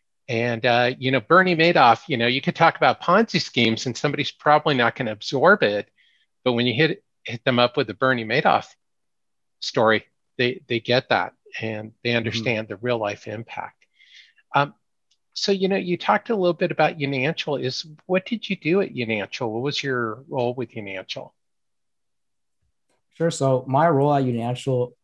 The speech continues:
Speaker 2: I'm a content creator and researcher. So in terms of content creation, I lead Unanswerable's Tip Jar podcast. So, like, similar to what you're doing, Tony, I, I invite industry professionals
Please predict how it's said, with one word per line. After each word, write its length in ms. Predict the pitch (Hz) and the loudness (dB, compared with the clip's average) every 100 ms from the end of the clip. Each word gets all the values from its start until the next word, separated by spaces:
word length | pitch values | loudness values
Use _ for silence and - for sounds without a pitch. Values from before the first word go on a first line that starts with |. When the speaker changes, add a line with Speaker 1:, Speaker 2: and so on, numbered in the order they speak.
| - | -2
Speaker 2:
I'm 160 | 135 | 2
a 100 | 143 | 2
content 460 | 127 120 131 156 147 | 2 0 0 -2 -4
creator 320 | - 160 156 | 0 2 2
and 160 | 135 110 | 2 0
researcher. 720 | 104 117 139 143 160 156 143 _ _ _ | -4 -4 -4 -4 -4 -8 -10 _ _ _
So 180 | - 131 | -6 -2
in 60 | 131 | 2
terms 180 | 165 | 2
of 80 | 151 | 2
content 400 | 143 135 143 139 | 2 2 2 -2
creation, 440 | - 139 139 147 131 | 0 2 2 0 -2
I 160 | 117 | -2
lead 380 | 120 127 123 113 | 0 0 0 0
Unanswerable's 540 | 113 117 120 120 113 | -2 0 -2 -2 -6
Tip 200 | - 120 | -4 -4
Jar 200 | - 120 | -2 -4
podcast. 800 | 110 107 107 - 123 117 - - _ _ _ | -2 -2 -2 -2 -2 -2 -6 -18 _ _ _
So, 180 | - 127 | -4 0
like, 200 | 120 - | 0 -2
similar 320 | 151 151 151 | 0 2 2
to 140 | 143 | 2
what 180 | 135 131 | 2 2
you're 120 | 127 | 0
doing, 220 | 131 135 131 | 2 2 0
Tony, 360 | 139 135 135 | 0 0 0
I, 160 | 123 123 | -2 -4
I 240 | 127 131 | -2 -2
invite 300 | 131 123 123 | 0 2 2
industry 340 | 127 123 123 123 | 0 -2 -4 -6
professionals 840 | 120 123 120 - 120 117 107 | -6 -4 -4 -6 -6 -6 -8